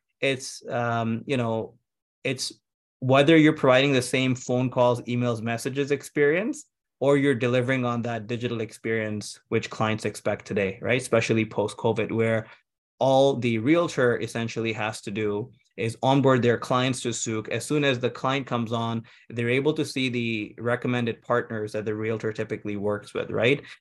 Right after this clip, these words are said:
Uh, recommended mortgage firms, lawyers, inspectors, movers. So from the get-go, the client has support across the board.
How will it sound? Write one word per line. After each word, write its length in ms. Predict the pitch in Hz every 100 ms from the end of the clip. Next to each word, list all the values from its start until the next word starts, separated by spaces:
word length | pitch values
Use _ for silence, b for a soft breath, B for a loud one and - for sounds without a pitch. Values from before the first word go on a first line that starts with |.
| -
Uh, 160 | 107 104
recommended 520 | 113 117 117 113 110
mortgage 380 | 107 120 120 113
firms, 460 | - 107 101 98 -
lawyers, 560 | 113 120 117 110 104
inspectors, 800 | - 117 110 120 117 - 110 104
movers. 480 | 131 165 151 135 131 B B
So 500 | - 143 127 123 123 - -
from 180 | 170 185
the 80 |
get-go, 680 | 156 139 123 123 120 120 117 -
the 140 | 113
client 340 | - 123 123
has 460 | 120 123 113 110 107
support 500 | - 95 120 117 -
across 380 | - 123 120 -
the 100 | 120
board. 340 | 120 139 190